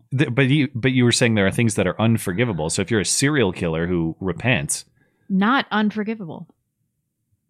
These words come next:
Speaker 1: Okay. So there, the, I guess the question is, what is that threshold? Like, what
Speaker 2: It's
Speaker 1: is
Speaker 2: blasphemy against the Holy Spirit?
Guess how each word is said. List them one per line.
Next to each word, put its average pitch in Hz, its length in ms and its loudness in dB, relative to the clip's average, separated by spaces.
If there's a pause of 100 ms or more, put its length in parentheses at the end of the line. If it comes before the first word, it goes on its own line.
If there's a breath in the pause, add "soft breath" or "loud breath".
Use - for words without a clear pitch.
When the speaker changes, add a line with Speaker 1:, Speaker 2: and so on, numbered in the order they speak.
(600)
Speaker 1:
Okay. - 320 -10 (180)
So - 140 0
there, 160 160 2
the, 151 220 0
I 143 40 4
guess 156 200 2
the 151 60 -2
question 147 320 0
is, 113 120 0
what 113 160 -2
is 127 140 -4
that 104 200 -8
threshold? - 460 -10 (800)
Like, 104 140 2
what 104 280 4
Speaker 2:
It's 110 40 4 (240)
Speaker 1:
is - 60 -20 (680 soft breath)
Speaker 2:
blasphemy 196 640 2
against 175 280 0
the - 60 -2
Holy 165 300 -2
Spirit? 160 680 -8